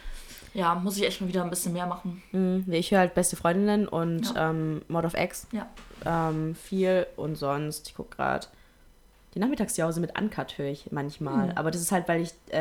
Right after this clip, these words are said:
Speaker 2: Anna Maria Damm und Katharina
Speaker 1: Mhm.
Speaker 2: Damm sehr viel auch auf Social Media verfolge
Speaker 1: Okay,
Speaker 2: und da halt einfach
Speaker 1: okay.
Speaker 2: so, das mich
Speaker 1: Up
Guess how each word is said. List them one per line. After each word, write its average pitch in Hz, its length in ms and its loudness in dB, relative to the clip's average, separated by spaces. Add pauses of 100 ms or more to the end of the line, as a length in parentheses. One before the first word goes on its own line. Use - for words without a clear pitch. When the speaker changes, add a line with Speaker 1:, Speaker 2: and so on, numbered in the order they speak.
Speaker 2:
Anna 160 260 -2
Maria 160 340 0
Damm 160 180 4
und 160 80 2
Katharina 165 460 4
Speaker 1:
Mhm. 165 60 -2
Speaker 2:
Damm 165 240 2
sehr 156 320 0
viel 156 280 -4
auch 151 140 -2
auf 151 140 -6
Social 160 240 -4
Media 160 220 2
verfolge 156 340 2
Speaker 1:
Okay, - 80 2
Speaker 2:
und 139 100 -2
da 143 80 0
halt 139 100 0
einfach 139 200 -6
Speaker 1:
okay. 143 100 -2
Speaker 2:
so, 147 180 -2 (640)
das 160 240 -4
mich 170 160 0
Speaker 1:
Up 160 60 0